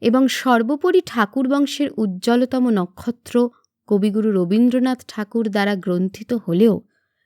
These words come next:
জোড়াসাঁকো ঠাকুরবাড়ির অন্দরমহলের তুলনামূলকভাবে অনালোচিত প্রতিভারা ছিলেন স্বমহিমায় জাজ্জল্যমান। আমাদের এই পর্বটি এবং পরবর্তী কয়েকটি পর্ব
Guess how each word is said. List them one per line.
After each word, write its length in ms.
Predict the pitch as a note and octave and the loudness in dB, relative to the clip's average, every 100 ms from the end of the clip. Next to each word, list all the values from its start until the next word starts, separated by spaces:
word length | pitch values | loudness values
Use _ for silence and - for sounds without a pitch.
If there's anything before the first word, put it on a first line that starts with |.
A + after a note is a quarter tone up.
| _ _ _ F#3+ | _ _ _ -2
জোড়াসাঁকো 640 | F#3 F3 A#3 - E4+ F4 | 0 2 0 -2 -4 -4
ঠাকুরবাড়ির 600 | - D#4 D#4 C#4+ D4 D4 | -6 -4 0 0 0 -2
অন্দরমহলের 800 | - G3+ G#3+ A#3+ A#3 A#3 A#3 A#3 A#3 _ _ _ - | 0 0 2 2 0 0 2 2 0 _ _ _ -4
তুলনামূলকভাবে 840 | A3 A3+ B3 B3+ C4 A#3+ G#3+ A#3 - - | 0 2 2 2 0 -2 -2 -2 -2 0
অনালোচিত 680 | F#3 F#3 G3+ A#3+ A#3+ A#3+ A#3+ | 0 2 2 2 0 -4 -4
প্রতিভারা 600 | - F3+ G3 G3 A3 A3+ | -4 -2 -2 -2 -2 -4
ছিলেন 460 | - F3+ E3+ B3 D4+ _ _ _ _ | -4 -4 0 0 -2 _ _ _ _
স্বমহিমায় 1000 | - - - G3 G#3+ F#3 - F#3 F#3+ C#4+ | -16 -10 -4 0 0 -2 -4 -2 0 0
জাজ্জল্যমান। 920 | A#3+ F3 D#3+ E3+ D#3+ D#3 - - F#3 - _ _ _ _ _ _ _ _ _ _ _ _ _ _ | 0 -4 -4 -4 -4 -4 -6 -8 -12 -16 _ _ _ _ _ _ _ _ _ _ _ _ _ _
আমাদের 340 | A#3 C#4 D#4+ E4+ - | 2 4 2 0 0
এই 200 | C#4+ E4+ | 2 4
পর্বটি 720 | - B3 F#3+ F3+ F3+ B3 E4+ E4+ G3+ | 4 4 4 2 -2 -4 -2 -2 0
এবং 320 | F#3+ F#3+ G3 - | 0 0 0 2
পরবর্তী 520 | G#3+ C4+ D#4+ - C4+ | 4 4 0 -2 -2
কয়েকটি 420 | G3 F#3+ - F#3+ | -2 -2 -2 -6
পর্ব 440 | E3+ E3+ D#3+ A3 | -2 -2 0 -2